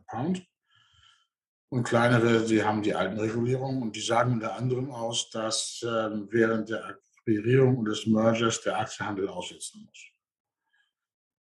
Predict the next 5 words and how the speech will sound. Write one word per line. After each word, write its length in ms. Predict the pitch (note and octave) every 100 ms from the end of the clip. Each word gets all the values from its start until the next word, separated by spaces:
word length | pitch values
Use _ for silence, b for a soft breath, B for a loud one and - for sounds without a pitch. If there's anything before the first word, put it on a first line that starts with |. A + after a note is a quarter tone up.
| _ -
Und 640 | C#3+ B2 A#2+ A2+ A2 G#2 A2
das 260 | A#2 B2
ist 300 | B2+ A#2+ -
aus, 720 | B2 A2 G#2 G2+ - - - G#2+
ähm, 720 | G#2 G2+ G2 F#2+ F2 -